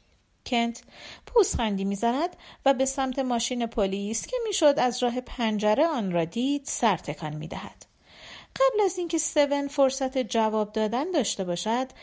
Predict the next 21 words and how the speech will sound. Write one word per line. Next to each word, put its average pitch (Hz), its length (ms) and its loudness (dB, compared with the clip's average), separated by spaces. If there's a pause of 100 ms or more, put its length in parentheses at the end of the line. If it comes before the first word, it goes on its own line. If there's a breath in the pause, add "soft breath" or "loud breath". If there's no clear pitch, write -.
(320 loud breath)
کنت 254 480 0
رو 226 300 0
به 226 140 2
یک 190 240 -4
نفر 196 360 0
داد 214 280 -2
می‌زند: 220 540 -2 (720)
«نگران 277 640 0
قهوهٔ 277 420 0
کلانتر 254 600 -2
نباش، 226 560 -2 (440 loud breath)
من 523 220 0
پولش 311 280 2
رو 269 80 0
می‌دم. 180 420 -2 (320)
هرچی - 320 -2
باشه - 260 -2
ما 359 240 0
مالیات 202 440 0
دهنده 185 380 0
ها 294 120 4